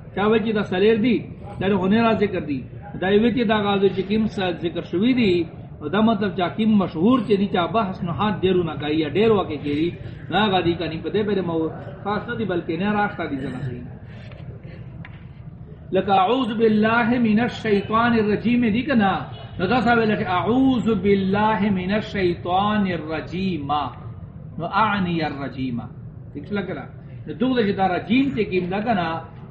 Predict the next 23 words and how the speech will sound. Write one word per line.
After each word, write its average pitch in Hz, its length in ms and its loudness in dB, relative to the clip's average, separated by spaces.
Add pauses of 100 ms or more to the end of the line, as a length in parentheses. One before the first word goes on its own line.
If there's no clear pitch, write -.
دا 156 60 2
انہیں 202 240 6
دا 196 160 2
دو 196 100 4 (120)
شی 160 160 -4
ترائی 226 380 2
دا، 165 160 0 (640)
پہلی 208 280 4
خد 175 220 -4 (120)
شو 214 240 2
دا۔ 143 140 -2 (1040)
ٹھیک 156 160 -10
سے 220 80 -6
لگ 208 120 4
رہا؟ 185 100 -4 (340)
دا 196 100 2
گو 160 200 -4
اندی، 139 220 -8 (460)
نیر 226 200 0
آتے 185 260 -2
دا 151 160 -12
چا 156 140 -6
دو 151 100 -6